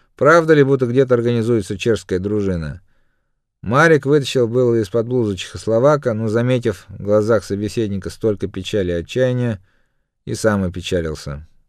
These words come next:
Положил газету обратно в карман и нерешительно сказал: «Говорят, правда». «А нет ли здесь, братцы, какого недоразумения? Может, русское правительство-то и не знает, как с нами обращается? Может, нас послали на работу, чтобы нам было лучше,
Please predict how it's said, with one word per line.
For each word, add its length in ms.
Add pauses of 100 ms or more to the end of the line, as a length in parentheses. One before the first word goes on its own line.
(160)
Положил 320
газету 400
обратно 420
в 60
карман 520
и 40
нерешительно 480
сказал: 520 (200)
«Говорят, 420
правда». 520 (1200)
«А 140
нет 200
ли 120
здесь, 180
братцы, 600 (160)
какого 420
недоразумения? 800
Может, 340
русское 380
правительство-то 840
и 120
не 160
знает, 420
как 180
с 80
нами 240
обращается? 840 (800)
Может, 340
нас 300 (180)
послали 380
на 140
работу, 420
чтобы 240
нам 320
было 220
лучше, 600